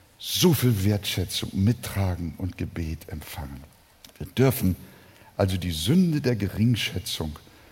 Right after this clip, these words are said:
unserer eigenen Propheten auch überwinden und ihnen den Rücken stärken. Und noch einmal, das haben wir durch Gottes Gnade erlebt.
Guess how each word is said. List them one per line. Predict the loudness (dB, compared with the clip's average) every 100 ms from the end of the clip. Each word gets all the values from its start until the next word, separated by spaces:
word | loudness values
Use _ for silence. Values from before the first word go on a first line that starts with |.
| -20 _
unserer | -6 -6 -6 -2
eigenen | 2 4 4 4 4 2
Propheten | -4 -8 -2 0 0 0 -2 2
auch | 2 2 0
überwinden | 0 2 2 2 0 0 -4 -6 -12 -20 -6
und | -2 0 -2 0
ihnen | 4 6 6 4 -2 -14 -6
den | -2
Rücken | 0 -2 -2
stärken. | -4 -2 -2 -4 -8 -16 -16 -20 -20 _
Und | -2 2
noch | 2 4
einmal, | 2 2 2 0 -2 -14 -20 4
das | 6 6 4 -2 -4 0
haben | 2 2 -2
wir | -2 -2 -4 -8 -20 -6
durch | -6 0
Gottes | 2 2 2 -4 -4
Gnade | -4 -2 -4 -6 -12 -18 -20 _
erlebt. | -2 2 2 2 -4 -12